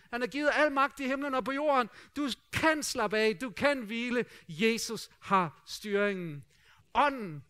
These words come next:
står der, virker i vores liv, så vi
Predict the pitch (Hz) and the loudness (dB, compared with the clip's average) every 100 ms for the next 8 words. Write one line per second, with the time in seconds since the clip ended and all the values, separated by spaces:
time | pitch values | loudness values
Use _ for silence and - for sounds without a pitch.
0 | _ - 247 202 131 117 _ _ _ _ | _ -4 0 0 -2 -12 _ _ _ _
1 | _ _ _ _ _ _ _ 165 240 285 | _ _ _ _ _ _ _ -6 0 2
2 | 269 240 208 190 220 240 220 - _ _ | 2 0 -2 -4 -6 -8 -10 -16 _ _
3 | - 196 208 | -10 -8 -8